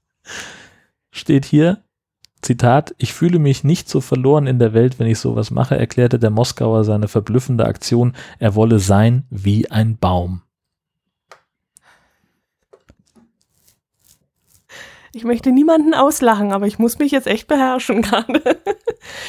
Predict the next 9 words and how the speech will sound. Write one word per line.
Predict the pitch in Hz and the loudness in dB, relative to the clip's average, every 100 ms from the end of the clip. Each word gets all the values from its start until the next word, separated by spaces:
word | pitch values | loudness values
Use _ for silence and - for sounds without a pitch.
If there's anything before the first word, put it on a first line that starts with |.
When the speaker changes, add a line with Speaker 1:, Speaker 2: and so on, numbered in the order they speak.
| - - | -18 -16
Speaker 2:
Er | - 190 | -12 -8
will | - 214 | -2 -2
sein | 175 180 208 285 320 | 0 0 2 0 0
wie | 269 - | 0 -2
ein | 247 233 | -4 0
Baum. | 202 254 180 143 _ _ _ _ - | 0 2 -2 -6 _ _ _ _ -4
Speaker 1:
Ja, | 127 90 113 - _ _ | -2 0 0 -2 _ _
und, | - 110 110 - | -2 0 0 -2
Speaker 2:
Also | 185 | 2